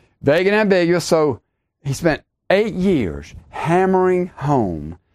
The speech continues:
that rising tides were our greatest danger. And then you know what he did when he retired from the presidency, when he finished his term? You know what he did? He bought a twelve million, I think it was twelve, it could have been sixteen, but a twelve million dollar house, wait for it,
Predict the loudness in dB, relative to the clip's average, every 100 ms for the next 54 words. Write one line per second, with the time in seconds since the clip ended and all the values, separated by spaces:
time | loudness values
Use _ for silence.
0 | _ _ -2 0 2 2 2 0 -2 -2
1 | -4 -4 -4 -4 -2 -2 -2 -2 0 -4
2 | -8 -8 -8 -8 -4 -4 -2 -2 -4 -4
3 | -4 -4 -4 -4 -8 _ _ _ _ _
4 | _ _ _ _ _ _ _ _ -4 0
5 | 0 0 -4 -6 -2 -2 -4 -12 -8 -6
6 | -6 -8 -6 -6 -6 -12 -10 -10 -10 -14
7 | _ _ -2 0 2 0 -2 -4 -8 -14
8 | _ _ _ _ -8 -2 0 0 -4 -2
9 | 0 0 -2 -2 -2 -4 -2 0 0 0
10 | -2 -4 -8 -12 -10 -8 -8 -4 -2 0
11 | -2 -4 -2 0 0 0 -2 -2 -4 -8
12 | _ _ _ _ _ 0 0 0 0 0